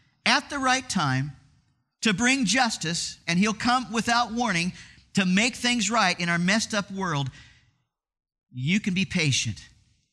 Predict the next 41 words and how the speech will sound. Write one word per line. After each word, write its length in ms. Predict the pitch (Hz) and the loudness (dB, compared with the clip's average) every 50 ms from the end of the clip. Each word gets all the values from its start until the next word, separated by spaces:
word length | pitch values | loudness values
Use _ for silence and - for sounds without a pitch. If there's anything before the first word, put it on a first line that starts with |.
| _ _ _ _ _ | _ _ _ _ _
when 120 | - 127 127 | 0 0 2
you 120 | 131 123 | 2 2
know 200 | 127 143 156 156 | 2 2 0 0
he's 160 | 151 151 135 | 0 0 -2
going 160 | - 147 147 | -2 -2 -2
to 60 | 143 143 | -2 -2
come 480 | 147 - 165 143 131 120 113 107 110 - - _ _ _ - | -2 -2 -2 -2 0 0 -2 -4 -6 -8 -16 _ _ _ -4
and 140 | 135 127 131 | -2 0 2
make 180 | 131 131 123 - | 2 2 0 -2
things 320 | - 135 123 120 113 110 | -2 -4 -2 -2 -2 -4
right. 360 | 117 110 107 104 - - - - _ _ _ _ _ _ _ _ _ _ _ _ _ _ _ _ _ _ _ _ _ - | -4 -4 -4 -4 -6 -12 -18 -20 _ _ _ _ _ _ _ _ _ _ _ _ _ _ _ _ _ _ _ _ _ -2
Next, 340 | 139 156 190 202 - - - | 0 2 2 0 -2 -4 -4
when 120 | 165 156 | -2 -2
you 120 | 175 196 180 | 0 0 -2
trust 380 | - - 208 196 202 190 - | -2 -2 0 0 0 0 0
that 100 | 196 165 | -2 -4
the 100 | - 185 | -4 -4
Lord 260 | 180 185 185 196 175 | -2 -2 -2 -2 -2
will 120 | 160 165 160 | -2 -2 -2
judge, 640 | 143 117 135 170 202 208 185 143 131 131 117 - - - - _ | -2 -2 0 0 2 2 2 2 0 0 -2 -6 -8 -12 -12 _
you 140 | - 160 156 | -2 -2 -2
can 120 | - 160 | 0 0
be 120 | 143 147 143 | 0 -2 -2
patient. 600 | 147 - 165 147 143 123 - 127 104 - - - _ _ _ _ _ _ _ _ _ - | -2 -2 -2 0 0 0 -2 -4 -6 -8 -14 -20 _ _ _ _ _ _ _ _ _ -4
Now, 100 | 170 165 | -2 -2
the 100 | 160 160 | -2 0
first 280 | 165 226 240 254 - | 0 0 0 0 0
time 200 | - 220 208 190 | 0 0 0 0
that 80 | 175 156 | 0 -2
Jesus 300 | 135 170 170 160 165 156 | -2 -2 -2 0 -2 -2
came, 340 | - - 170 160 160 160 - - - - | -2 -2 -2 0 -2 -2 -4 -6 -10 -6
he 100 | - 165 | -4 -4
came 280 | - - 214 202 202 196 | -2 0 0 0 0 0
to 100 | 180 175 | -2 -2
die 320 | 143 147 170 170 175 185 | 0 0 2 2 2 0
for 120 | - - 165 | 0 -2 -4
the 100 | 151 156 | -4 -2
sins 320 | - - 180 170 160 147 | -2 -2 -2 -2 -2 -4
of 80 | 151 139 | -4 -4
the 80 | 147 | -4
world. 420 | 143 139 147 143 139 123 107 - | -2 -2 -2 -2 -2 -2 -4 -6